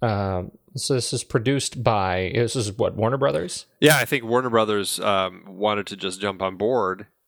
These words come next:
Speaker 2: and, uh, and, uh, brought, uh, brought some money into it. I'm, I'm assuming it was Warner Brothers. I don't know if there was a,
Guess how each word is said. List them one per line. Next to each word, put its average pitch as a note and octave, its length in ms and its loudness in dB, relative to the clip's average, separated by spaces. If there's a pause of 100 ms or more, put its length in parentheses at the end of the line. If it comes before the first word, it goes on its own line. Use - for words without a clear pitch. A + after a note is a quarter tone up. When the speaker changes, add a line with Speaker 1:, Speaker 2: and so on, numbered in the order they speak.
(120)
Speaker 2:
and, F#2+ 420 -2
uh, F2 340 -2
and, F2 440 -8
uh, E2 360 -4
brought, F#2 540 -4
uh, E2 300 -8 (200)
brought F#2 200 -2
some F2+ 180 -6
money F2 260 -4
into F2 240 -12
it. E2 280 -10
I'm, G2+ 140 -2
I'm A#2 160 2
assuming C3 340 4
it G#2+ 40 2
was G2 120 -4
Warner G2+ 160 2
Brothers. F#2 260 -2
I G#2+ 80 2
don't G#2+ 120 0
know G2 120 2
if - 80 -4
there G2+ 120 2
was F#2 120 -2
a, E2+ 180 0